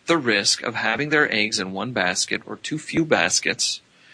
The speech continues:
only to see creative destruction gradually or suddenly reduce the basket to splinters. I think a lot of people make the mistake of thinking that they're quick enough or nimble enough to, to take out of Apple or Facebook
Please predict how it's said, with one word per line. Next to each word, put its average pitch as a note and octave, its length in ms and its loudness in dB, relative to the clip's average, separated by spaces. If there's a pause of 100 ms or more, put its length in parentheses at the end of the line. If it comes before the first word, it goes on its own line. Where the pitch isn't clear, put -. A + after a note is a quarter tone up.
(220)
only F#3+ 260 6
to F#3 80 6
see C3 220 4
creative A#2+ 380 0
destruction G#2+ 580 0
gradually C#3 500 0
or - 160 -2
suddenly B2 680 2 (280)
reduce A2 480 2
the - 80 -6
basket G#2+ 500 -2 (220)
to - 140 -2
splinters. - 720 0 (440)
I C#3+ 120 2
think G#3+ 160 4
a F3+ 60 4
lot F3+ 220 4
of E3 80 -2
people A#2+ 220 -4
make G#2 220 -2
the - 80 -18
mistake - 420 -4
of G#2 80 -6
thinking G2+ 440 -8
that G2 220 -2 (120)
they're G2 240 0
quick - 320 2
enough B2+ 300 -2
or A2 60 -8
nimble G#2+ 360 0
enough G2 420 -2 (720)
to, B2 220 2 (260)
to - 100 0
take F#3 340 2
out C3+ 240 4
of A#2 260 0 (140)
Apple A2+ 360 0
or G2+ 120 -4
Facebook G#2 560 -6